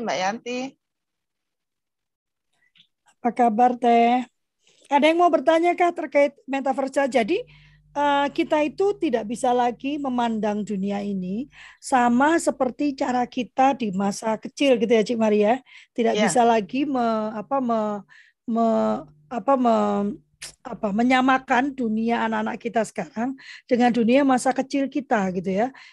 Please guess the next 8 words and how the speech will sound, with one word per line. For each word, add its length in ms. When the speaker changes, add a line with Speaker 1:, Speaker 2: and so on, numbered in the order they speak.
Speaker 2:
Eh, 220
banyak 400
sekali, 580
eh, 400
apa 380
ya, 240
eh, 480
penghalang-penghalang 960